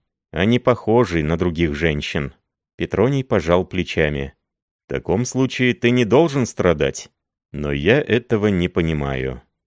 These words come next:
Вениций с жаром ответил: "Да,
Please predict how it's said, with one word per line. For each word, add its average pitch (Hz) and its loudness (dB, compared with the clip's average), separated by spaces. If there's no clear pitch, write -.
Вениций 131 0
с - -2
жаром 120 4
ответил: 98 2
"Да, 80 2